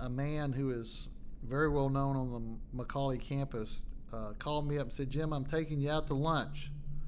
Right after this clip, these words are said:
And I said, "Uh, great." And his name is Henry Henniger, and he's kind of a well-known person around here. And Henry drove to Dalton, Georgia, where I was, um,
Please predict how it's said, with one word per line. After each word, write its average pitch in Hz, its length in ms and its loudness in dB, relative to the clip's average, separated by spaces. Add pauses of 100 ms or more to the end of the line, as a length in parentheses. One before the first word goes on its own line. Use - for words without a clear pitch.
(460)
And 127 520 2 (100)
I 120 140 -4
said, 131 560 2 (400)
"Uh, 113 440 -2 (600)
great." 156 480 2
And 120 140 -2
his 143 160 0
name 139 180 2
is 117 100 -6
Henry 175 340 2
Henniger, 156 500 2
and 107 100 -4
he's 143 300 -2 (400)
kind 143 180 -2
of 131 80 0
a 120 40 0
well-known 135 680 2
person 143 340 0
around 127 280 -2
here. 131 300 0 (480)
And - 100 -2
Henry 160 360 4 (320)
drove 151 340 6
to 139 80 -2
Dalton, 147 400 4
Georgia, 127 560 2 (160)
where 135 320 2
I 139 140 2
was, 123 400 0 (600)
um, 110 520 -2